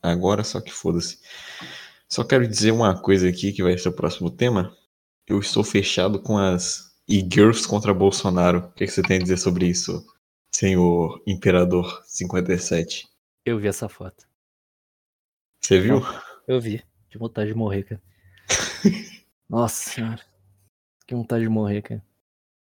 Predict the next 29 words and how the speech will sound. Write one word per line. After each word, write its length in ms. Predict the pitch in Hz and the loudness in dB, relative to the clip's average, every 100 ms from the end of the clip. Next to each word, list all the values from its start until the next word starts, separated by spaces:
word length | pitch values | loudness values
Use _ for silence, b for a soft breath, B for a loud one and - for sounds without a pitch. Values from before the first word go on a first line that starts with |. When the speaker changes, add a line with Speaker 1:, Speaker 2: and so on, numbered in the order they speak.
| _ _ _ _ _ _ _ _ _ _ _ _ _ B - | _ _ _ _ _ _ _ _ _ _ _ _ _ B -6
Speaker 2:
Cara, 200 | - 185 - | 4 4 6
e 60 | |
girl 240 | 180 147 220 | 6 10 8
contra 280 | 220 214 190 | 8 4 4
Bolsonaro, 720 | 135 202 - 139 131 151 170 | 4 2 4 6 6 6 4
tá 140 | 170 | 4
tudo 160 | - 269 | 4 4
errado, 260 | 160 139 110 | 6 6 4
cara. 160 | 101 | -4
Porque 180 | - 156 | -4 -4
girl 180 | 127 160 | 4 4
tem 160 | 226 | 4
que 60 | 233 | 0
ser 80 | 175 | 2
bolsonarista, 640 | 127 - 127 110 104 - | 2 2 -2 -2 -4 -4
não 40 | |
tem 100 | 135 | -6
como. 280 | 233 247 - _ _ _ _ _ _ _ _ _ _ _ _ _ _ _ | -4 -6 -6 _ _ _ _ _ _ _ _ _ _ _ _ _ _ _
Speaker 1:
Como 200 | 143 117 | -2 -2
assim? 480 | 95 - 92 90 - - _ - | -2 -4 -8 -8 -12 -20 _ -4
Não. 180 | 175 170 | -2 2
Speaker 2:
Tem. 260 | 359 262 - _ _ _ | 2 2 -2 _ _ _
Tem 120 | 185 | 2
que 60 | 220 | 4
ser 100 | 247 | 6
bolsonarista, 520 | 262 254 285 285 - | 6 6 6 6 4
tem 120 | 202 | 2
que 60 | 254 | 4
ser, 240 | 247 233 | 2 0